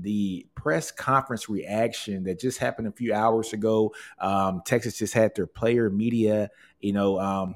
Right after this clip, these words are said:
you know, talks with the, uh, the, uh, media, you know, and Sark led out with A D Mitchell coming out to be the first person to come talk to the, uh, to the guys. And then after that, it, it was X-Man. And then after that, Sweat. So I wanna start off with A D Mitchell, man.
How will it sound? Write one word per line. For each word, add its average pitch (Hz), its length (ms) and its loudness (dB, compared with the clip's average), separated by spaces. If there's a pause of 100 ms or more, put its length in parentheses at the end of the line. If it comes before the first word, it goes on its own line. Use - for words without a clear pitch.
(120)
you 101 120 -8
know, 92 100 -6
talks 107 400 0
with 101 160 0
the, 98 200 0
uh, 90 280 -2
the, 98 160 0
uh, 95 80 -2
media, 113 400 2 (180)
you 101 140 -2
know, 104 240 4
and 98 260 0 (240)
Sark 165 420 4
led 139 240 6
out 135 200 4
with 98 160 0
A 127 160 4
D 143 140 0
Mitchell 120 380 2
coming 110 280 -4
out 104 100 -2
to - 80 -12
be 101 80 -2
the 90 60 -8
first 120 320 2
person 113 240 4
to 104 80 -4
come 110 180 0
talk 110 280 2
to 110 120 2
the, 104 200 4
uh, 101 220 2 (540)
to 113 140 0
the 107 60 0
guys. 110 520 6
And 107 180 0
then 117 260 4
after 107 260 0
that, 110 240 6
it, 107 280 -2
it 107 220 0
was 95 340 0
X-Man. 113 580 2
And 101 60 0
then 104 140 0
after 104 280 -4
that, 107 260 -4
Sweat. 104 480 2
So 107 380 6 (380)
I 165 100 2
wanna 233 180 4
start 135 240 10
off 113 120 8
with 98 120 -2
A 107 100 6
D 107 140 6
Mitchell, 95 260 0
man. 92 300 -2